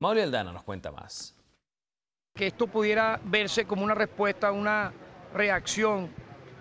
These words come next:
Speaker 2: eh, totalmente cuestionable, condenable,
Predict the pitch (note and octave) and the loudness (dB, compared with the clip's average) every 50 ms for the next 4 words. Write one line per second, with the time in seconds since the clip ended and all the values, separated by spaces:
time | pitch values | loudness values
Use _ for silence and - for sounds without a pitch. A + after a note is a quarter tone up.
0 | - - - - F3+ F3 E3+ - - G3 F3+ - G#3+ G3 G3+ G3 G3+ G3+ G3+ G3 | -16 -12 -10 -10 -10 -10 -10 -8 -6 -6 -2 2 2 2 2 2 0 0 0 0
1 | - - A3 G#3 G3+ F3+ D#3+ - - - - - - - - - - - - - | 0 0 0 0 0 -2 -6 -10 -14 -18 -18 -18 -18 -18 -18 -20 -20 -20 -20 -20
2 | - - - - G3+ G#3 F3+ - - G3 F#3 F#3+ G3 G3 G3 G3 F#3+ - - - | -20 -14 -4 0 2 2 2 2 0 2 4 4 4 4 2 0 -2 -4 0 2
3 | B3 C4 A#3+ G#3+ G3+ F#3+ F#3 F3+ F3+ F3 F3 F3+ F#3 G3 F#3+ | 4 4 4 4 2 0 2 2 2 2 2 0 -2 -2 -4